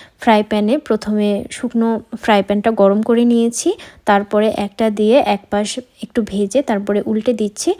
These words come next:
তারপরে এখানে আমি খুব সামান্য একটু তেল দিয়ে দিব। তেল দিয়ে দুই পাশ আবারও সুন্দর করে ভেজে তারপরে তুলে নিব। আপনারা দেখতেই পাবেন পরোটার কালার কতটা সুন্দর হয়েছে।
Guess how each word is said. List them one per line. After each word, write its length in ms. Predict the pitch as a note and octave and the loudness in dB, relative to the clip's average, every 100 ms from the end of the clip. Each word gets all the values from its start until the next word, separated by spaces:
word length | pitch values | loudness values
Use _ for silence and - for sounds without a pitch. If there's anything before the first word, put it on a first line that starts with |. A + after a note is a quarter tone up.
| - - | -8 -4
তারপরে 440 | A3 G#3+ A3 C#4+ D4 | 2 2 4 4 4
এখানে 300 | A#3+ A3 G3+ | 2 0 0
আমি 160 | G3+ | -2
খুব 200 | C4+ B3 | -4 -8
সামান্য 460 | - - G#3 G3+ G3 | -8 -4 -2 -2 -2
একটু 200 | F#3+ D4+ - | -4 -6 0
তেল 240 | A#3 F#3+ | 0 2
দিয়ে 180 | F3+ F3 | 0 -4
দিব। 280 | F3 F#3 G#3+ - - _ | -4 -10 -12 -16 -20 _
তেল 280 | A#3+ A3+ A3 | 4 4 0
দিয়ে 240 | A3 D4+ | 2 2
দুই 240 | D4 G#3 G3+ | 2 0 0
পাশ 280 | G3+ A3+ | -2 -4
আবারও 360 | - G3+ G#3 C4+ | -4 -2 -2 -2
সুন্দর 380 | - A3+ G3+ G3 | -2 -2 -2 -4
করে 300 | - G3 G3+ | -4 -4 -4
ভেজে 400 | - G3+ F#3+ F4 - - - - | -4 -6 -2 -4 -4 -12 -10 -2
তারপরে 420 | G3 F#3+ G3 D#4 | -2 0 0 0
তুলে 300 | - A3 F3+ | 2 0 0
নিব। 180 | E3+ F#3+ | -2 -4
আপনারা 340 | G3 A#3 A#3 | -4 -2 0
দেখতেই 380 | A3 A3 - C4 | 0 -2 0 0
পাবেন 340 | G#3+ G3+ C4 | 0 -2 -2
পরোটার 420 | C#4 G#3 G3 G3+ | 0 0 0 -6
কালার 320 | - F#3 F#3+ B3+ | -6 -4 -4 -4
কতটা 380 | - F#3 F#3+ D4+ | -4 -4 -4 -6
সুন্দর 480 | - A#3 G#3 F3+ E3+ | -4 -2 0 0 -2
হয়েছে। 460 | F#3 - - B3 | -4 -4 -4 -6